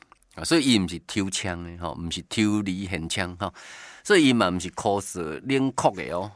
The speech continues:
伊毋是迄个讲足无情的理智吼。所以讲诶，伊是啥物吼？这就是真正爱继续甲读落来吼。所以伫这个一，咱即马要来读一百六十页，就是 <clears throat> 啊，最后这段吼，伊有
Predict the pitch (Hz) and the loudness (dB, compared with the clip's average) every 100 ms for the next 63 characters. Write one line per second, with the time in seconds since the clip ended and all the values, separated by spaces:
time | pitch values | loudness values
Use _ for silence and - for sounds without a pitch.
0 | - 117 98 92 104 165 113 139 156 165 | -4 0 2 2 4 4 4 0 -4 -4
1 | 190 151 135 131 131 104 85 92 104 123 | -4 0 2 2 2 2 2 -2 -6 -6
2 | 131 - - _ - 76 _ _ - - | -6 -8 -12 _ -20 -20 _ _ -20 -20
3 | - - - 185 196 160 98 101 - - | -20 -14 0 2 4 4 2 2 -2 0
4 | 113 110 95 85 80 104 92 76 76 95 | 2 2 -2 -4 -4 -4 -4 -6 -8 -6
5 | 92 104 90 95 - 110 - - 85 - | -4 -4 -4 -6 0 0 0 -6 -8 -4
6 | 90 76 50 - 90 _ - - - - | -4 -6 -12 -14 -16 _ -20 -20 -20 -20
7 | - - 175 165 139 110 98 147 120 110 | -20 -2 4 4 4 -2 2 4 6 8
8 | 107 107 101 98 _ - 117 123 135 127 | 8 6 2 -6 _ -4 0 0 0 0
9 | 110 120 120 110 - - - 87 - 110 | 0 -2 -2 -4 -6 -10 -10 -8 0 0
10 | 85 87 80 104 92 - - _ _ - | 0 -6 -4 -4 -4 -10 -14 _ _ 4
11 | 185 143 101 - 82 78 135 101 98 117 | 6 4 -4 -10 -10 4 6 6 6 0
12 | 90 85 85 80 92 82 | -2 -4 -4 -6 -6 -8